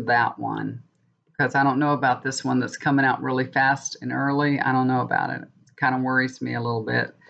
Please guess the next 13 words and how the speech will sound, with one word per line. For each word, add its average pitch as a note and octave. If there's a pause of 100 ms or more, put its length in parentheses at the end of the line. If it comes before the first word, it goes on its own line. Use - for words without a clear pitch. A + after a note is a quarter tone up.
(200)
I -
don't C#3
know C#3+
if C#3
it'll C3
be, A#2+ (100)
you B2+
know, A#2+ (920)
the B2
right B2 (440)
vaccine. A2 (540)
So - (1200)
anyway, A2+